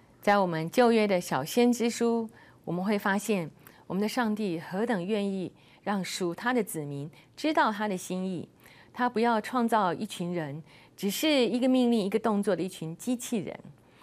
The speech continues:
上帝与他的百姓立了约。我们了解，人呢，是所有上帝创造的生灵当中唯一会背叛上帝的，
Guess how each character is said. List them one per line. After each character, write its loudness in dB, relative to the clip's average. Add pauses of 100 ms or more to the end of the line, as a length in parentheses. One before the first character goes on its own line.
(340)
上 2
帝 2
与 2
他 -2
的 -2
百 -2
姓 -2
立 0
了 -2
约。 -4 (640)
我 -8
们 -2
了 -2
解， -6 (460)
人 4
呢， 2
是 0
所 2
有 4
上 -2
帝 -4
创 -2
造 -2
的 -6
生 -2
灵 0
当 0
中 0 (460)
唯 4
一 2 (180)
会 -2 (300)
背 4
叛 -4
上 -6
帝 -12
的， -16